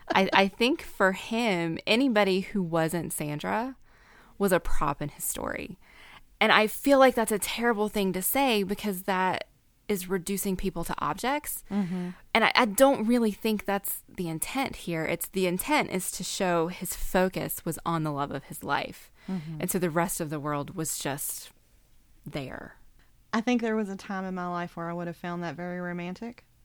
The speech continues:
Speaker 2: And now I'm too old and jaded. <laughs>
Speaker 1: Oh. Oh, I still think it's very sweet.
Speaker 2: I think the two of them grew to be very sweet. Like, in, at the
Speaker 1: Yes.
Speaker 2: end, I really did like them
Speaker 1: Yes.
Speaker 2: together. It was just the beginning of it made me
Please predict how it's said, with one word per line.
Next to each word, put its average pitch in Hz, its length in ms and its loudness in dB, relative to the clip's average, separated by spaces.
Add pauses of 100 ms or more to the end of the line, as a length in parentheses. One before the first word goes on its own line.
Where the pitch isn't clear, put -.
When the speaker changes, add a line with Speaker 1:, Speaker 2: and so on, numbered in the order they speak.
(240)
Speaker 2:
And 180 160 -6
now 170 200 -4
I'm 170 140 -6
too 175 240 -8
old 151 220 -6
and 151 140 -10
jaded. - 420 -14 (180)
<laughs> 294 120 4 (340)
Speaker 1:
Oh. - 1000 2 (1900)
Oh, 214 120 -2
I 214 160 4
still 240 220 0
think 214 240 -4
it's - 160 -8
very 160 340 -4
sweet. - 540 -10 (720)
Speaker 2:
I 285 100 8
think 392 240 0
the 285 80 -2
two 262 240 0
of 233 120 -2
them 202 200 -2
grew 185 240 -4
to - 160 -10
be 165 100 -8
very 151 260 -10
sweet. - 440 -12 (360)
Like, 214 180 -2
in, 180 320 -4
at 190 180 -4
the 190 100 -2
Speaker 1:
Yes. - 80 -4
Speaker 2:
end, 160 300 -4
I - 100 -6
really 165 300 -6
did 143 340 -8 (360)
like 156 240 -6
them 190 80 -2
Speaker 1:
Yes. - 160 0
Speaker 2:
together. - 360 -6
It 180 60 -12
was 180 120 -10
just - 240 -10
the 170 120 -6
beginning 160 500 -6
of 151 140 -10
it 151 100 -10
made 147 180 -10
me 151 240 -12